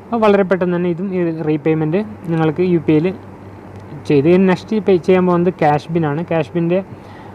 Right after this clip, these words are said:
ഞാൻ റീപേയ്മെന്റ് ആണ്. അത് ടു മന്ത് ഇ എം ഐ ആയിരുന്നു, പക്ഷേ ഞാനിത് ടോട്ടൽ ഞാൻ ഒന്നിച്ച് പേയ്മെന്റ് ചെയ്താൽ വൺ സെവൻറ്റി എയ്റ്റ് റുപ്പീസ് നമ്മൾക്ക് ഡിസ്കൗണ്ട് ആയിട്ട് ലഭിക്കുന്നതാണ്.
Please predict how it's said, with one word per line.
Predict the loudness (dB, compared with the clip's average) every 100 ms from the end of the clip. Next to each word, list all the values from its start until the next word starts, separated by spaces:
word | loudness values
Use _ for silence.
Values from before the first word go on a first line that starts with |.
| -18 -18 -2
ഞാൻ | 2 4
റീപേയ്മെന്റ് | 4 4 2 2 0
ആണ്. | -2 -2
അത് | -2 0
ടു | 2 4
മന്ത് | 2 2 4
ഇ | 4
എം | 4 4
ഐ |
ആയിരുന്നു, | 2 2 -2 -4
പക്ഷേ | -4 -2 0
ഞാനിത് | 0 -2 -4 -4 0
ടോട്ടൽ | 0 0 -2 -2 -2
ഞാൻ | -4 -4 -2
ഒന്നിച്ച് | -2 0 0 2
പേയ്മെന്റ് | 2 2 4
ചെയ്താൽ | 4 2 2
വൺ | 0 0
സെവൻറ്റി | 0 2 2
എയ്റ്റ് | 0 -4
റുപ്പീസ് | -4 -4 -4 -8 -8 -18 -20 -6
നമ്മൾക്ക് | 0 2 2 0 -2
ഡിസ്കൗണ്ട് | -4 0 2 2
ആയിട്ട് | 0 0 0
ലഭിക്കുന്നതാണ്. | 0 0 -2 -4